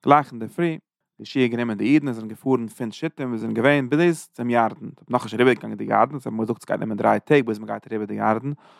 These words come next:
אבער דערווייל זענען זיי געשלאפן נעבן די יארדן. יעצט ביים דריטן טאג, הייבט מען אן צו מאכן פלענער, אריבער גיין די יארדן. יעצט, קודם כל, וויאזוי קען מען וויסן, ווי צו גיין?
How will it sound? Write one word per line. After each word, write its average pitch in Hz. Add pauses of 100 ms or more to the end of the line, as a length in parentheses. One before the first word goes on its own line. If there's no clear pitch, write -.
(160)
אבער 143
דערווייל 170
זענען 139
זיי 147 (200)
געשלאפן 143 (440)
נעבן 139
די 135
יארדן. 117 (800)
יעצט 131
ביים 117
דריטן 147
טאג, 170 (760)
הייבט 127
מען 139
אן 139
צו 127
מאכן 131
פלענער, 135
אריבער 123
גיין 117
די 107
יארדן. 107 (800)
יעצט, -
קודם 160
כל, 139
וויאזוי 139
קען 135
מען 123
וויסן, 143
ווי 123
צו -
גיין? 107